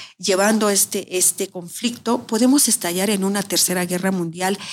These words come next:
y esto no es algo lejano ni de fantasía. Yo creo que la contención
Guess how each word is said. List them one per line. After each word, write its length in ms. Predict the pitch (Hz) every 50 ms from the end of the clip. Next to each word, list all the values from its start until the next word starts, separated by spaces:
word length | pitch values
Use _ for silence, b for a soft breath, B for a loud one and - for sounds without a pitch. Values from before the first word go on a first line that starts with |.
| B B B
y 240 | - 220 208 233 262
esto 300 | 311 302 - - 214 202
no 340 | 196 190 196 214 233 254 254
es 420 | 247 262 269 254 - - - - _ _ _
algo 340 | - 220 233 247 220 220 202
lejano 720 | 190 170 156 - - - 196 214 240 247 247 233 214 196
ni 120 | 185 175 165
de 120 | 160 165
fantasía. 800 | 160 - 156 165 - 165 156 - - 214 226 233 190 - - - - _ _ _ _ _ _ _ _ _ _ _ _ _
Yo 240 | - 170 226 254 254
creo 260 | - 269 262 269 262
que 100 | 262 226
la 180 | 208 190 185 180
contención 800 | - 190 180 180 180 190 190 190 185 - - - 220 240 277